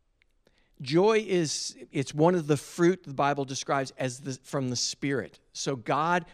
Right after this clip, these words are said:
when we open up our lives to God, God takes up residence in our hearts and our lives, and joy is placed in our lives by the power of the Holy Spirit. Joy supersedes my circumstances.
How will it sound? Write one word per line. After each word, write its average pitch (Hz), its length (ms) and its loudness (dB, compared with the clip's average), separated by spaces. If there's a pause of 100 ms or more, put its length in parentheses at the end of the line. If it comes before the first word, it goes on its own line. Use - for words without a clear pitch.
when 120 120 -4
we 127 160 0
open 156 280 4
up 160 120 0
our 160 120 2
lives 151 320 2
to - 80 -14
God, 147 320 0
God 117 200 -4
takes 110 220 -8
up 110 140 -10
residence 143 520 -6
in 147 120 -6
our 139 160 -6
hearts 147 340 -4
and 139 100 -8
our 135 140 -4
lives, 135 300 0 (320)
and 127 280 0
joy 180 840 2
is 170 220 -4
placed 156 520 -4
in 180 160 -8
our 143 120 -4
lives 127 280 -2
by 123 200 -2
the 113 100 -6
power 120 340 -6
of 127 60 -6
the 120 80 -10
Holy 113 300 -8
Spirit. 104 400 -8 (680)
Joy 214 840 2 (360)
supersedes 160 880 -6
my 139 140 -4
circumstances. 127 1300 -4